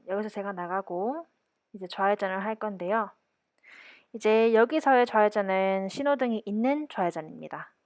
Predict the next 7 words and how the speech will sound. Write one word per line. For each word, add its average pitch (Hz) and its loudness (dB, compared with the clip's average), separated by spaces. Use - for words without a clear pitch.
그래서 185 -4
좌회전 285 6
신호를 285 2
받으면은 285 2
좌회전을 180 -6
하시면 311 -10
되세요. 175 -10